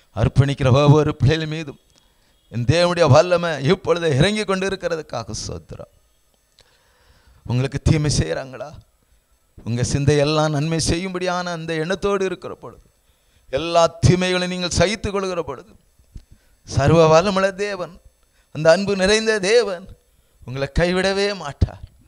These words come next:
என்றென்றைக்கு உங்களை காக்கும்படி அவர் உங்களோடு கூட இருப்பார். எந்த சத்துரு நம்மை மேற்கொள்ளாதபடி அவர்களை எல்லாம் அழித்து போடுவார்.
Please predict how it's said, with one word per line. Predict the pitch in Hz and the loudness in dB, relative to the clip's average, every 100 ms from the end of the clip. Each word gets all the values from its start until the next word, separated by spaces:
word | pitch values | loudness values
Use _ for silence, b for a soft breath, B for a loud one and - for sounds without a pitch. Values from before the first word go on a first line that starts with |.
| B B B B B B B _ | B B B B B B B _
என்றென்றைக்கு | 143 190 214 220 208 202 | 0 2 2 2 0 -4
உங்களை | 208 208 - | -6 -8 -4
காக்கும்படி | 190 - 214 180 185 - - _ _ _ _ _ _ | -4 -4 -8 -8 -8 -8 -8 _ _ _ _ _ _
அவர் | 123 165 | -4 -2
உங்களோடு | 180 202 214 220 | 0 4 4 4
கூட | 214 196 | 0 -6
இருப்பார். | 180 135 - 131 123 - _ _ _ _ _ _ _ _ | -8 -12 -16 -8 -4 -6 _ _ _ _ _ _ _ _
எந்த | 143 170 170 165 - | 0 4 6 6 6
சத்துரு | 180 208 | 4 2
நம்மை | 202 196 | -2 -2
மேற்கொள்ளாதபடி | 180 214 220 208 185 180 160 156 - - _ _ _ _ _ _ | 2 2 0 0 0 -2 -6 -12 -14 -16 _ _ _ _ _ _
அவர்களை | 123 131 165 180 | 6 8 8 6
எல்லாம் | 185 196 175 | 4 4 4
அழித்து | 180 285 269 | 4 2 4
போடுவார். | 190 208 135 113 104 - | 6 6 4 2 2 -6